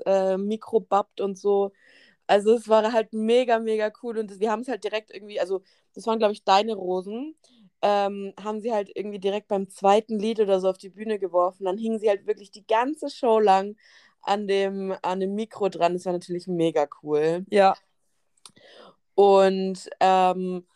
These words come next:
Speaker 2: Die Show an sich war natürlich auch mega.
Speaker 1: die war richtig, richtig cool. Also,
Speaker 2: Und, ja.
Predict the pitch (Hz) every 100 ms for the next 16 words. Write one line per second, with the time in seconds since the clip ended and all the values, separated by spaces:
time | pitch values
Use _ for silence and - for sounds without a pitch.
0 | _ _ - 226 - 208 202 196 190 214
1 | - 185 180 185 202 185 180 180 180 185
2 | 196 196 196 190 - _ _ - 175 165
3 | 160 175 - 175 - 165 - 165 - -
4 | 175 175 165 160 151 160 160 156 156 156
5 | 190 175 190